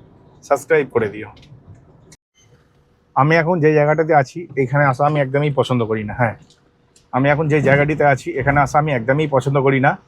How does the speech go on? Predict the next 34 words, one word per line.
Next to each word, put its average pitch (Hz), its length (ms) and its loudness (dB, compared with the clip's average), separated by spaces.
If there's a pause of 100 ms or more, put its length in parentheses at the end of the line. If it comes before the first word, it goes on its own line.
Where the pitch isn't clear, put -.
(380)
এর 165 180 4
আগে 156 220 2
আমি 170 180 -8
ভাই 175 300 0
হরিদেবপুর 151 580 0
বলে 165 160 2
একটি 156 260 -6
ট্রিপ 151 220 -2
নিয়ে 156 200 2
গেলাম, 139 260 0
ঠিক 175 120 -4
আছে, 120 300 -2 (360)
গিয়ে 160 500 0
প্যাসেঞ্জারকে 151 540 -4
নিয়ে 160 200 -2
এমন 156 420 -8
জায়গায় 160 280 -2
ফাঁসলাম, 147 520 0 (800)
মানে 151 240 4
তোমাদের 156 340 2
কি 165 280 0
বলবো, 151 260 2
just 147 300 0 (140)
মাথা 143 280 2
নষ্ট 175 260 -2
হয়ে 175 120 4
গেল 156 120 4
আমার, 113 280 -2
হ্যাঁ 131 180 2
just 127 260 -6
মাথা 143 200 -2
নষ্ট 156 240 -2
হয়ে 156 120 4
গেল। 156 240 2